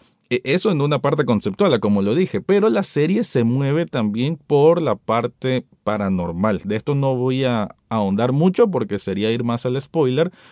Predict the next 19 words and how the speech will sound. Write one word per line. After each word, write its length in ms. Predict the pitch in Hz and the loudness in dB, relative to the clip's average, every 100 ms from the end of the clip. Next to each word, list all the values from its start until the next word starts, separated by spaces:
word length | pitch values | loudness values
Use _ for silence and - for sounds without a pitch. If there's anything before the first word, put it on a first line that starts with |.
| _ | _
pero 180 | 165 160 | 4 4
me 120 | 147 | 4
encanta 600 | 107 107 - 226 240 170 | 2 2 0 0 0 -2
cómo 400 | - 160 175 185 | 0 2 2 0
ese 360 | 139 160 127 - | 0 0 0 0
elemento 720 | - 143 123 117 170 185 143 98 | 0 0 2 2 4 2 2 -2
paranormal, 760 | 101 98 104 127 123 95 113 143 _ _ _ _ _ | 0 0 0 0 0 -2 -2 -6 _ _ _ _ _
y 80 | 117 | -8
para 240 | 107 107 92 | -4 -4 -2
que 80 | |
los 120 | 101 - | -4 -4
que 120 | 95 | -4
sí 160 | - | -2
vieron 260 | 135 127 135 | -2 0 0
la 80 | 127 | -2
serie 280 | 117 113 123 | -2 0 0
voy 140 | 101 | 0
a 40 | 101 | 0
hablar 240 | 101 113 | 0 -4